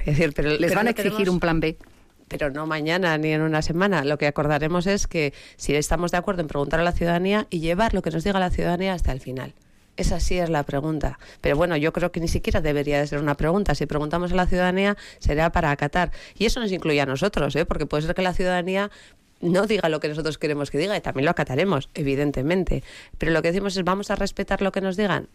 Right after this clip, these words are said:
Speaker 1: porque si lo vamos a respetar, y yo creo que eso es lo que se hace en democracia, eso significa llevarlo adelante, todos, ¿eh? Que puede ser que seamos nosotros y que lo que se pi-, lo que pida la gente es seguir como está. Puede ser perfectamente.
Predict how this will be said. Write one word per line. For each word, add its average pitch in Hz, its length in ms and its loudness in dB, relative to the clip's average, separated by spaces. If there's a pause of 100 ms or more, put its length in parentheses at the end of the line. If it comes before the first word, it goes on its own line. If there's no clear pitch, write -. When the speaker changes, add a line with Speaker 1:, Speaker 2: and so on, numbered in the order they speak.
Speaker 1:
porque 151 240 -2
si 151 100 -4
lo 156 100 2
vamos 202 200 2
a 208 60 2
respetar, 190 500 -2 (140)
y 160 120 -6
yo 151 120 -6
creo 139 200 -6
que 135 140 -8
eso 139 300 -10 (340)
es 170 120 -4
lo 147 100 -4
que 139 80 -8
se 139 120 2
hace 139 200 0
en 139 40 -2
democracia, 151 720 0 (460)
eso 170 300 0
significa 175 680 -2 (300)
llevarlo 147 280 0
adelante, 139 520 -2 (220)
todos, 139 400 -8
¿eh? 233 160 -8 (220)
Que 151 100 -4
puede 156 220 2
ser 170 160 -2
que - 80 -4
seamos 156 380 0
nosotros 185 500 -2
y 165 100 -4
que - 140 -4
lo 147 120 0
que 143 120 -4
se 151 160 0
pi-, 165 180 0
lo 156 140 0
que 147 100 -2
pida 160 240 2
la 160 120 2
gente 196 260 -2
es 226 120 -6 (260)
seguir 143 300 0
como 143 220 -4
está. 160 300 -6 (240)
Puede 196 120 -2
ser 190 140 -2
perfectamente. 156 680 -2